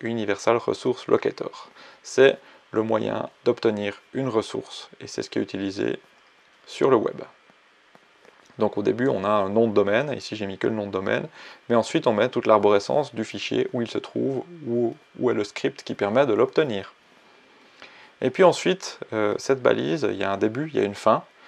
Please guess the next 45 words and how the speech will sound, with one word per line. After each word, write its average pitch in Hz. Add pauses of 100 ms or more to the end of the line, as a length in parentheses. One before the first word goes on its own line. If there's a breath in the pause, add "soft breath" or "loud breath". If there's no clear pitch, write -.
(260 loud breath)
et 117
au 143
milieu, 147 (100)
on 113
va 107
y 107
mettre - (120)
le 139 (200)
contenu. 139 (680 soft breath)
Et 131 (300)
ce -
contenu, 135 (380)
il 113
peut -
être - (440)
assez 110
varié, 98
on -
peut -
mettre 101
des 107
images 104
ou 113
du 101
texte. - (720 loud breath)
La 127
plupart 156
du 127
temps, 95
c'est -
du 143
texte, -
et -
c'est -
là 127
où 110
on 101
y 98
met 104 (200)
un 104 (120)
mot-clé. - (460 loud breath)
Donc 127
il 139
faut 156
savoir 139